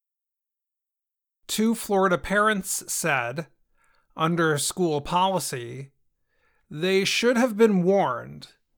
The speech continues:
that their children were going to see the image of David's statue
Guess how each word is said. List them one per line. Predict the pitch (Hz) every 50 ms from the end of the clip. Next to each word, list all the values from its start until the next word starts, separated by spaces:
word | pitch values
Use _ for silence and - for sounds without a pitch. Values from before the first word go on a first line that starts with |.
| _ _ -
that | - 147 170 170 143
their | 170 170 165 160
children | - - - 262 311 277 160 151 156 147 147 151
were | 147 151
going | 139 156 156 151 156 160 143
to | - 147
see | 139 - - - 180 180 170 175
the | 156 151 156
image | - - 165 165 170 175 170 165 156 147 147 165
of | - - 160 156 151 151 147 135 147 - - -
David's | 135 160 160 160 170 165 160 170 165 160 156 147 143 - - -
statue | - - - - 208 208 214 208 - - 139 131 131 131 131 147